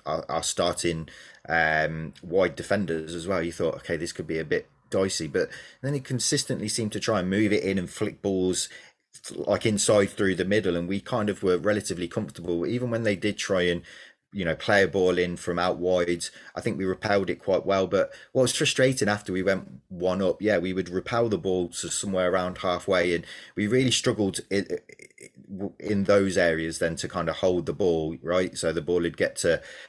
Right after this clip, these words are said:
let's say, I think Hadji struggled more than, more than anybody else. Unfortunately, the ball would kind of get up to him, and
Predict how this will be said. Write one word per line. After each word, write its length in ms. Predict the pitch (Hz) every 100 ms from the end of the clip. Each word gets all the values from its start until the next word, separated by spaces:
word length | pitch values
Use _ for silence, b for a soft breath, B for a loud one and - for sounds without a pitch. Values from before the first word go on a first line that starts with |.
| B -
let's 140 | 98
say, 180 | 104 92
I 80 | 85
think 220 | 117 73
Hadji 260 | 104 80 80
struggled 520 | - 82 82 90 98
more 200 | 90 82
than, 360 | 82 80 - - - - - -
more 160 | 98
than 120 | 85
anybody 340 | 87 85 76 87
else. 240 | 87 -
Unfortunately, 720 | 85 - 92 71 - 78 73
the 80 | 80
ball 200 | 76 90
would 160 | 87 85
kind 200 | - 85
of 80 | 76
get 160 | 95
up 120 | 87 -
to 140 | 87
him, 180 | 85 85
and 160 | 80